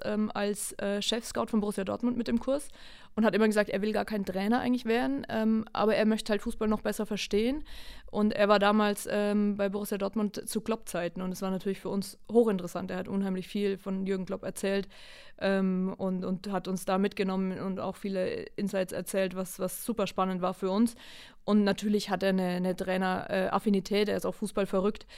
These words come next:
ähm, hat es insgesamt inhaltlich immer, immer gut gemacht, inhaltlich war er immer stark am Platz, hast du gemerkt, er ist einfach so nicht wirklich gewohnt, vor den Gruppen zu stehen, aber, ähm, nichtsdestotrotz, ja, hat er das, hat er das gut gemacht, weil er einfach auch Fußball verrückt durch und durch ist.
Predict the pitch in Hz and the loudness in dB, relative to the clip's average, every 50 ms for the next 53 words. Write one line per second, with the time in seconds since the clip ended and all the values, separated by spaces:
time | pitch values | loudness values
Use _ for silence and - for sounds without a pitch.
0 | - - - - - - - 190 190 190 185 185 190 190 - - - - - - | -16 -16 -16 -16 -10 -4 -2 0 2 2 2 2 0 0 -2 -6 -10 -12 -12 -10
1 | 180 202 - 196 208 202 - - - 208 - - 220 190 202 196 196 - 220 226 | -8 -6 -4 -2 -2 -2 0 2 2 2 2 2 0 2 2 2 4 6 6 6
2 | 226 220 - 214 196 208 214 214 208 208 - - 247 262 254 220 262 247 - 240 | 6 6 4 0 0 4 4 6 6 6 6 8 10 12 12 10 8 4 2 4
3 | 233 240 233 - - 220 220 208 - 208 196 202 202 202 202 208 208 208 - - | 4 4 4 2 2 2 2 2 2 2 2 2 2 4 4 2 2 2 0 0
4 | 208 202 208 214 - - 202 202 196 196 202 - - 202 - - 196 202 196 196 | 0 0 0 0 0 0 0 2 2 2 0 2 0 -2 0 0 2 4 4 4
5 | 196 196 202 - - 220 - - - - - - - - 202 208 202 202 202 214 | 4 4 2 0 0 0 -2 -2 -4 -6 -8 -4 2 4 6 6 6 6 6 6
6 | 220 214 - 220 214 220 214 233 220 - 220 196 208 226 233 226 220 - 202 202 | 6 6 6 4 4 4 4 4 0 0 2 2 4 6 6 6 4 4 2 4
7 | 208 190 - 240 226 - 269 - 285 - - - 277 285 302 311 302 - - - | 4 2 2 0 -2 -2 -2 -4 -4 -4 -2 -2 -2 -2 -2 -4 -8 -12 -16 -18
8 | - - - 247 - - - - - 190 196 180 196 190 190 190 190 - - 190 | -18 -18 -18 -18 -18 -12 -6 -2 0 2 2 4 4 6 6 4 2 2 0 0
9 | 190 185 190 185 185 185 190 190 - 214 196 - 190 185 190 190 - - - - | 2 2 2 2 2 2 0 0 -2 -6 -6 -4 -2 -2 -2 -2 -4 -6 -8 -10
10 | - - - - - 185 190 185 190 180 196 190 190 185 - - - 196 190 185 | -10 -12 -10 -6 -4 -4 -2 0 0 0 0 0 0 -2 -4 -4 -4 -2 -2 -2
11 | 180 190 - - 208 185 - 196 190 185 196 202 - - 175 175 - 180 180 175 | -2 -2 -2 -2 -4 -2 -2 -2 -2 -2 -2 -2 -2 0 0 0 0 0 -2 -4
12 | - - - - - - - - - 202 190 - 190 190 - - 185 180 190 - | -6 -6 -8 -10 -12 -20 -18 -12 -10 -8 -6 -4 -4 -4 -4 -4 -4 -4 -4 -2
13 | - 214 214 214 214 202 170 208 240 233 - - 277 269 - | 2 2 4 4 4 2 4 4 4 2 2 0 -2 -2 -4